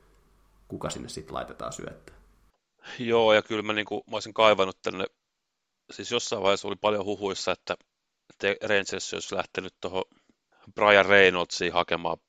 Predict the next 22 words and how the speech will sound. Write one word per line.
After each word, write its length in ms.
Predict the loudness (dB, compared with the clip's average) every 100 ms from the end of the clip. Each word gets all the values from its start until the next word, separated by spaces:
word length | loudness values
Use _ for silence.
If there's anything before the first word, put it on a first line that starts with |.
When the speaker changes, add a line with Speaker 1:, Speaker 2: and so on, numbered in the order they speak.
| 0
Speaker 2:
Piretsista, 680 | 2 2 -2 -8 -12 -12
mutta 280 | -18 -16 -18 -8
hinta 240 | -8 -4
oli 120 | -4 -4
vissiin 280 | -8 -10
sen 120 | -8 -6
verran 180 | -6 -8
kova, 320 | -10 -4 -4
että 240 | -4 -10 -20 -12
ei 120 | -12
ole 80 | -12 -8
tapahtumassa, 720 | -8 -6 -14 -16 -20 -16 -16
mut 140 | -16 _ _ _
mä 120 | -10
olisin 180 | -10 -2
kaivannut 440 | 4 4 2 -4
tänne 180 | -6 -6
yhtä, 380 | -6 -12 -8 -6 -6 _ _ _ _ _ _ _ _ _ _ _ _ _ _ -16
yhtä 280 | -12 -4 -2
ulkokenttäpelaajaa. 1160 | -2 -4 -4 -6 -8 -4 -2 -2 -2 -2 -4 -8 _ _ _ _ _ _ _ _ _ _ _ _ _ _ _ -12
Et, 100 | -12 _
niinku, 400 | -16 -14 -14